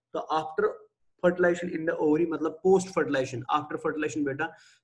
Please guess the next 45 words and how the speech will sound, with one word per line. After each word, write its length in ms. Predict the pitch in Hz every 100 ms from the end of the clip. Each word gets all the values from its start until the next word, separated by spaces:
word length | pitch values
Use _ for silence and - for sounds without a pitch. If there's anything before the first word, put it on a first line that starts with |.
| -
जो 220 | 135 190
चीजें 320 | 185 180 170 185
पहले, 300 | - 147 165
एम, 400 | 202 - - 311 - _ -
ओवरी 260 | 165 170
में 140 | 170 170
थी, 140 | 156
जैसे 240 | 131 139 151
पहले 240 | 147 147
ओवरी 240 | 160 151
में 120 | 151 156
ओव्यूल 480 | - 143 151 156
था, 300 | 151 151 143 143 - _ _ _ _
पहले 220 | 135 139
ओवरी 300 | 156 151 151
में 220 | 151 151 151 - -
इंटेगमेंट 560 | 156 160 156 151 156 151
था, 200 | 160 147
पहले 280 | 143 143 156
ओवरी 280 | 151 147 147
में 100 | 147
माइक्रोपाइल 680 | 135 131 139 156 156 147
था, 160 | 147 151
पहले 360 | 143 - 139 147
ओवरी 300 | 151 147 147
में 200 | 147 143
न्यूक्लियस 480 | 135 143 147 165 165
था, 200 | 156 147 - _ _ _
पहले 200 | 135 147
ओवरी 340 | - 156 156
में 120 | 156 156
एम्ब्रियो 380 | 151 147 143 143
सैक 380 | 143 147 147 -
था, 400 | 147 143 147 -
ठीक 120 | 143
है, 60 | 151
पहले 280 | 147 143
ओवरी 260 | 143 147 147
में 120 | 143
एग 260 | 139 151 151
सेल 260 | - 151
था, 180 | 151 151
पहले 300 | 139 139 139
ओवरी 280 | 156 147 147
में 280 | 143 143 143